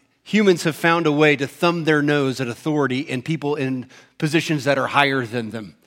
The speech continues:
From Adam and Eve, when they were given all the freedom of the world to do and pretty much have the reign of the world, and then God just said, "You know, I just don't want you to touch the tree and that fruit that's on that tree. Just, just one little thing, honor me by."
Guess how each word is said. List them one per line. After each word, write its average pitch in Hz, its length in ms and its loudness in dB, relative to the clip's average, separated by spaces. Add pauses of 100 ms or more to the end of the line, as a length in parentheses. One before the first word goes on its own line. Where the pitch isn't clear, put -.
(400)
From 160 200 2
Adam 180 300 6
and 165 140 2
Eve, 180 260 4
when 151 160 0
they 160 180 4
were 156 140 0
given 156 300 2
all 156 160 4
the 175 100 -2
freedom 165 420 2
of 139 120 -2
the 143 80 0
world 143 480 2
to 135 240 -2 (680)
do 180 300 4
and 135 440 -4
pretty 190 220 2
much 165 240 0
have 156 240 2
the 139 80 2
reign 156 420 2
of 139 240 -4
the 131 80 -4
world, 131 400 0
and 131 280 -4
then 139 120 0
God 147 300 2
just 131 240 -6
said, 135 240 0
"You 143 80 -2
know, 156 120 2
I 151 80 2
just 147 200 -4
don't 165 140 -2
want 156 120 -4
you 139 60 -6
to 131 80 -4
touch 147 340 -2
the 131 100 -6
tree 143 460 -2
and 113 160 -4
that 120 160 -12
fruit 135 380 -2
that's 131 220 -4
on 135 180 0
that 123 160 -6
tree. 120 280 -6
Just, 170 240 -6 (200)
just 214 160 -4
one 214 160 4
little 196 160 2
thing, 131 240 0
honor 147 240 2
me 135 160 -2
by." 113 340 -8